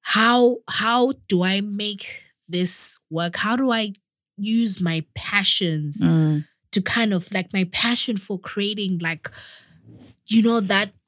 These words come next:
Speaker 1: driving, like, diaspora c-, conversations and,
Speaker 2: Mm-hmm.
Speaker 1: you know, like, telling history and, like, all the, the, all that, like, you know, just how do I,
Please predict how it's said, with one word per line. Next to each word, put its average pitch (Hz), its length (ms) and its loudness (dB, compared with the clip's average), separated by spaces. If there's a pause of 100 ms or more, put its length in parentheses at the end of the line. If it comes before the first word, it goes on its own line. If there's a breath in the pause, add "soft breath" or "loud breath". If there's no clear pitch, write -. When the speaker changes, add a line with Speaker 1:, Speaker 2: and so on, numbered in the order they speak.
(160)
Speaker 1:
driving, 220 600 4
like, 175 220 -2 (160)
diaspora 202 680 -2 (120)
c-, - 120 -12 (300)
conversations 190 1200 0
and, 175 220 -2 (100)
Speaker 2:
Mm-hmm. 160 100 0
Speaker 1:
you 151 60 0
know, 196 180 0
like, 180 300 -2 (240)
telling 233 400 0
history 202 800 -4
and, 170 260 -4 (420 loud breath)
like, 175 320 0 (720)
all 330 320 4
the, 220 600 0
the, 220 300 2 (140)
all 320 280 4
that, 226 580 2
like, 196 200 -6 (420)
you - 60 2
know, 214 340 -2
just 220 260 -2
how 254 340 -2 (140)
do 226 160 0
I, 226 360 -6